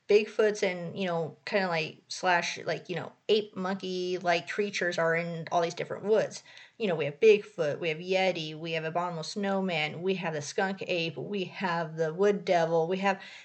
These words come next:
so maybe it's a similar creature, but just two different names.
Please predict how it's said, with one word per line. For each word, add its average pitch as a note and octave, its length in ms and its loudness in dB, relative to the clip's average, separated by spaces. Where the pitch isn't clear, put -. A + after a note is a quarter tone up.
so - 140 6
maybe A#3 340 6
it's - 480 -2
a F#3+ 60 4
similar G3+ 420 2
creature, F3 640 0
but E3 120 0
just E3 200 0
two F3+ 140 -2
different - 280 -6
names. - 440 -8